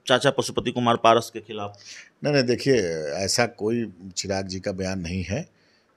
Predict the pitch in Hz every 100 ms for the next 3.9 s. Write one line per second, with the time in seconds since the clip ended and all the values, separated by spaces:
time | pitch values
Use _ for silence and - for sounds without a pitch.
0 | _ 104 98 95 92 90 90 87 87 82
1 | 90 101 104 92 - - 90 92 85 87
2 | - 80 82 76 76 64 76 69 - -
3 | - - _ 147 127 170 208 190 -